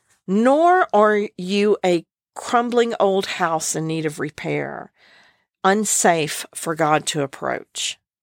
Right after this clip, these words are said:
I think sometimes as we get older, we begin to feel useless. That is not what Scripture tells us. Nope.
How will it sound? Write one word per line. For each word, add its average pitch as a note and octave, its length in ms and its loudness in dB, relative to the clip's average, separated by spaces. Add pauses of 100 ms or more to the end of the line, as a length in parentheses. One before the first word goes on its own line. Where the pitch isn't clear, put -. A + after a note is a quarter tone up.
(240)
I G3 100 -2
think C4 260 -4
sometimes A3 580 0
as F#3 140 -4
we F#3+ 100 0
get F#3 160 2
older, G#3 360 4
we F#3 160 2
begin F3+ 380 0
to F3+ 60 -4
feel F3+ 500 -2
useless. - 840 -6 (500)
That G3+ 380 2
is A#3+ 220 -2
not G#3 760 0 (100)
what F#3 460 -2
Scripture - 600 -6
tells G3 420 -4
us. D#3 220 -10
Nope. G3+ 380 0